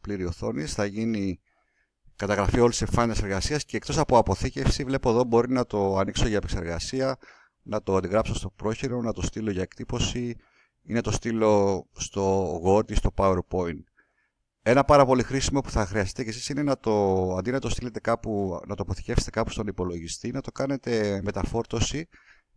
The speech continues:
σε μια υπηρεσία που λέγεται I M G U R, η οποία στην ουσία θα πάρει το στιγμιότυπο οθόνης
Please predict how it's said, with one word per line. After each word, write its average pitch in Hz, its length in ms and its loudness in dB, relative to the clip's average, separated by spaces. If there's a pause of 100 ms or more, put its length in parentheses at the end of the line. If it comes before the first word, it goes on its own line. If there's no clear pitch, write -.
σε - 220 -6
μια 127 160 0
υπηρεσία 123 580 -2
που 113 100 -6
λέγεται 117 500 -2
I 107 240 4
M 104 220 2 (400)
G 101 380 -2
U 87 60 2
R, 92 320 2 (1900)
η - 160 -2
οποία 143 240 2
στην 135 160 2
ουσία 131 240 2
θα 123 140 0
πάρει 123 260 4
το 117 100 -4
στιγμιότυπο 107 600 -2
οθόνης 101 720 -2